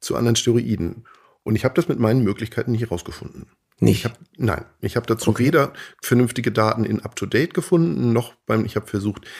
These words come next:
Speaker 1: das zu googeln. Ich habe Chat G P T mit dieser
Speaker 2: ChatGPT,
Speaker 1: Aufg-,
Speaker 2: genau.
Speaker 1: mit dieser Aufgabe betraut, mit unterschiedlichsten Anstrengungen. Und nichts davon war so richtig toll. Und, ähm, dann habe ich gedacht, so, wer muss das denn unbedingt wissen? Und da habe ich gedacht, das müssen Pharmakologen wissen.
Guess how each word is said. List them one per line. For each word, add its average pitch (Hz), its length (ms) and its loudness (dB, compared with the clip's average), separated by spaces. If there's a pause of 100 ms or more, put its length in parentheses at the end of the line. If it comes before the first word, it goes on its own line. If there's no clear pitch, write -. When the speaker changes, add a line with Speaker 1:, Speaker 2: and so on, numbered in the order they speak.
(120)
Speaker 1:
das - 180 -4
zu 110 140 -6
googeln. 160 500 0
Ich - 160 -8
habe 113 140 -2
Chat - 180 0
G 117 140 -2
P 113 120 -4
T - 180 2
mit 175 180 0
dieser 131 200 2
Speaker 2:
ChatGPT, - 240 6
Speaker 1:
Aufg-, - 240 0
Speaker 2:
genau. 135 140 4
Speaker 1:
mit 139 140 -2
dieser 135 200 2
Aufgabe 123 400 2
betraut, 117 400 2
mit 123 140 0
unterschiedlichsten 135 600 -2
Anstrengungen. 127 280 -2 (220)
Und 113 120 4
nichts 131 180 0
davon 131 320 2
war 113 100 6
so 110 120 2
richtig 113 340 -4
toll. 78 420 0 (180)
Und, 110 380 0
ähm, 113 440 4 (280)
dann 120 160 2
habe 151 120 2
ich 147 60 -8
gedacht, 135 200 2
so, 120 220 4 (220)
wer 123 200 4
muss 151 240 2
das 139 180 4
denn 120 160 4
unbedingt 120 480 2
wissen? 165 320 2
Und 135 60 -2
da 120 60 -2
habe 120 60 -4
ich 113 60 -8
gedacht, - 160 -4
das 110 100 -4
müssen 117 200 0
Pharmakologen 104 840 0
wissen. 90 360 -12